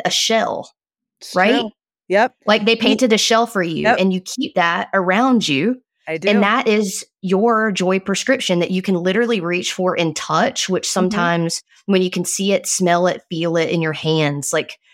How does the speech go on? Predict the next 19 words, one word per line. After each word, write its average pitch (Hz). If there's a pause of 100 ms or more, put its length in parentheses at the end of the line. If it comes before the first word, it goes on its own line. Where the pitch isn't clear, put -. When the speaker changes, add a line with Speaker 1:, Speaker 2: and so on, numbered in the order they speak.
(460)
Speaker 1:
that 190
can 202
evoke 170
that 160
emotion 156
even 160
more 156
strongly 185
than 202
only 185
relying 151
upon 147
your 139
mind. 139
That's 294
how 247
I 170
see 147
reaching 143